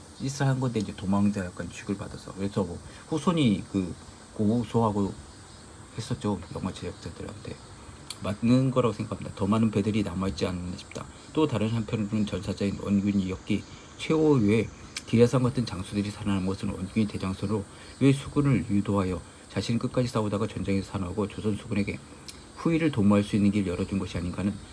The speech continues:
추측을 하게 된다. 그것이 오히려 타당성 있는 추리가 아닐까. 비록 배는 많이 잃었지만 장수들은 살아서 이순신이 정유재란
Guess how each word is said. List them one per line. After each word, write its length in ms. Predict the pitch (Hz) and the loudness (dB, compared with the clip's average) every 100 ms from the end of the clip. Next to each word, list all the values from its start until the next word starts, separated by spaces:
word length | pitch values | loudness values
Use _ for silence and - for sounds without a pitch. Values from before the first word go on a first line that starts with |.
| - | -18
추측을 320 | - - 147 | -16 -4 0
하게 120 | 131 - | 0 -2
된다. 160 | 104 - | -6 -2
그것이 260 | 107 101 | -2 0
오히려 400 | 104 107 107 107 - - - | 0 2 2 0 -6 -14 -16
타당성 420 | - 143 143 143 | -4 0 2 2
있는 120 | 117 | 0
추리가 300 | 107 - 120 | -2 -6 -4
아닐까. 180 | 98 - | -4 -4
비록 260 | 98 101 101 | -2 -2 0
배는 220 | 101 110 | 4 4
많이 260 | 95 98 92 - - | 4 2 0 -8 -10
잃었지만 400 | 104 101 - 113 | -4 -2 0 0
장수들은 460 | 104 92 - 107 101 | 0 -6 -4 -2 0
살아서 420 | 98 98 - 92 - - - | 0 -4 -2 -4 -6 -8 -4
이순신이 440 | 107 135 - 139 | 0 2 2 0
정유재란 460 | 95 95 95 95 | 2 0 0 0